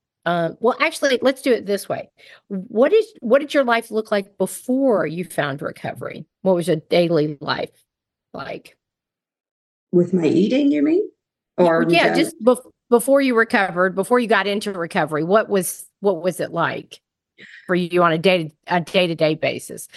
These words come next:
Speaker 1: We've talked about the chatter, but what did that look like in your world?
Speaker 2: Oh, constant eating,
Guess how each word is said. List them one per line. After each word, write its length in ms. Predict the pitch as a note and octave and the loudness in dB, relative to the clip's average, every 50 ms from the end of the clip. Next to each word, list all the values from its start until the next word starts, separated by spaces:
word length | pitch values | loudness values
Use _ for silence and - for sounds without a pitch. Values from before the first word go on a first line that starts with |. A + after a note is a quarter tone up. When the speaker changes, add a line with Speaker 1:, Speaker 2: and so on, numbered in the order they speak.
| - - - - | -20 -18 -6 -2
Speaker 1:
We've 140 | - A#3+ A#3 | -2 0 2
talked 220 | - C#4+ C#4+ C#4 | 2 0 2 2
about 180 | B3+ B3 G#3 F3+ | 2 2 2 0
the 80 | F#3+ - | -2 -2
chatter, 420 | - - A#3 A3 G#3+ A#3 G#3+ G3 | 0 0 0 0 0 0 -2 0
but 200 | E3+ F#3 E3+ F#3 | 0 0 0 2
what 220 | F#3 G#3+ A#3 A3 | 2 0 0 2
did 140 | - G#3+ F#3 | 0 0 0
that 220 | F#3+ E3+ - - F#3 | 0 0 0 -2 -4
look 240 | G3 G3 G3 - | -6 -6 -4 -2
like 340 | F#3+ F3+ F3 E3+ E3 - - _ _ _ _ _ _ _ _ _ - - | 0 0 0 0 -2 -6 -14 _ _ _ _ _ _ _ _ _ -16 -10
in 120 | F#3+ G3 | -6 -4
your 160 | F#3+ F#3 F3+ F3 | -2 -2 -2 -4
world? 520 | D#3+ E3+ E3 D#3 C#3+ - - - - - | -4 -4 -4 -4 -4 -6 -8 -10 -8 -2
Speaker 2:
Oh, 320 | - D4+ C#4+ G#3+ D#3 C#3 - - | 0 2 2 2 0 -2 -6 -6
constant 580 | - B3+ C4 B3+ A#3+ A#3 - - F3 D#3+ D#3+ - | -4 -2 0 0 -2 -4 -6 -6 -8 -8 -4 -2
eating, 480 | F3 G3+ A#3+ B3 - G3+ - F#3 F3 | -2 0 0 0 -2 -4 -4 -6 -8